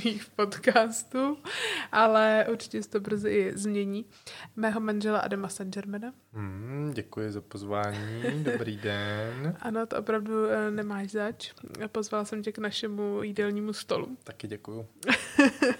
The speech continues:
Speaker 1: Eh, no, tak, eh, já asi začnu nejdřív tím, jako, co jsou vlastně stánky zač, nebo jak jsme se k tomu asi oba dva dostali. Protože, eh, to pramení vlastně z nějaký naší rodinný tradice.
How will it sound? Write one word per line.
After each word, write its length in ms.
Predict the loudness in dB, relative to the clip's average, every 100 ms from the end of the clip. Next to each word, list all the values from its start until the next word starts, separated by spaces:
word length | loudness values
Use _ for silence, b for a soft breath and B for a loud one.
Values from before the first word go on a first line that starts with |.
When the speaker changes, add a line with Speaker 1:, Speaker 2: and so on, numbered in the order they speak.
| -6 B -6 B B B -14 -8 4
Speaker 1:
Eh, 520 | 8 8 8 6 6
no, 300 | 6 6 6 -2 -18 -18 4
tak, 360 | 6 6 2 -2
eh, 60 | 2 4 2 2 0 -4 -12 _ _ _ _ 0
já 160 | 6 6
asi 220 | 6 2
začnu 260 | 2 2
nejdřív 360 | 2 4 2 2
tím, 400 | 2 2 4 0 -4 _ -4
jako, 440 | 4 8 8 4 -6 -8
co 140 | -2
jsou 180 | 4 4
vlastně 300 | 4 2 -2
stánky 440 | 2 2 2 2
zač, 320 | 2 2 0 -2
nebo 400 | 0 2 4 4
jak 180 | 2 0
jsme 120 | -2
se 120 | -2
k 40 | 0
tomu 220 | 0 0
asi 220 | -2 -2
oba 160 | 0 0
dva 160 | 2
dostali. 500 | 2 2 0 0 0 -2 B B B B B -4
Protože, 500 | -2 0 0 2 4
eh, 460 | 6 6 6 4 2 0 2 4 2 0 -4 -8 _
to 100 | 0
pramení 440 | 4 4 4 0 0
vlastně 360 | -2 -2 -4
z 60 | 0
nějaký 320 | 0 0 -2
naší 280 | -2 2 4
rodinný 340 | 4 2 0
tradice. 640 | 2 4 4 2 0 0